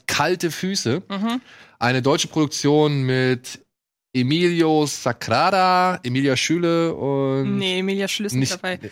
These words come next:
Speaker 1: Wie heißt die
Speaker 2: Sonja
Speaker 1: Freundin?
Speaker 2: Gerhardt.
Speaker 1: Son-, Sonja Gerhardt. Entschuldigung, Entschuldigung, es tut mir leid, bitte. Es, es, ich muss sagen, die Damen, äh, bewegen sich alle bei mir so in einem Dunstkreis.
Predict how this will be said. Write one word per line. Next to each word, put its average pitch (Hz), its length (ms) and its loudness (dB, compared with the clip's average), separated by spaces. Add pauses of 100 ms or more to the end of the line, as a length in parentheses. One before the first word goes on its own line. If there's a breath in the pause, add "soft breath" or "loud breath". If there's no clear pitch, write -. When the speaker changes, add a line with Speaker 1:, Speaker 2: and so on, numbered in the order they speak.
(120)
Speaker 1:
Wie 123 140 2
heißt 147 160 2
die - 20 -2
Speaker 2:
Sonja 233 200 2
Speaker 1:
Freundin? 156 140 2
Speaker 2:
Gerhardt. 254 240 0
Speaker 1:
Son-, 202 260 4 (200)
Sonja 196 180 2
Gerhardt. 185 300 2 (240 loud breath)
Entschuldigung, 180 360 4
Entschuldigung, 175 360 2
es 165 160 0
tut 175 160 0
mir 170 80 4
leid, 151 300 2
bitte. 143 240 2
Es, 131 340 -2
es, 135 400 -4
ich 143 100 -6 (200)
muss 147 240 -2
sagen, 147 400 2
die 131 120 0
Damen, 131 540 0
äh, - 140 -10
bewegen 123 340 -2
sich 120 100 -2
alle 117 120 -2
bei 120 80 0
mir 120 100 -2
so 110 60 -2
in 110 80 -2
einem 117 180 0
Dunstkreis. 107 540 -6